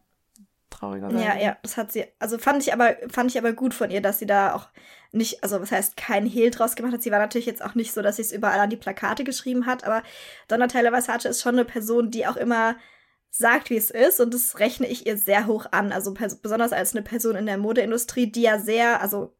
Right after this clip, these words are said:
Speaker 2: rein geschichtlich und gerade auch in den neunzigern immer wieder auch, also besonders in der Modeindustrie ist ja natürlich Drogenmissbrauch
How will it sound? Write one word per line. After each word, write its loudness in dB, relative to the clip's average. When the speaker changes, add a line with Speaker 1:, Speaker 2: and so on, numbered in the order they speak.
Speaker 2:
rein 0
geschichtlich 0
und -6
gerade 2
auch -2
in -2
den -4
neunzigern 0
immer -2
wieder 0
auch, -6
also 6
besonders 6
in 0
der -2
Modeindustrie 2
ist 0
ja 0
natürlich -2
Drogenmissbrauch 2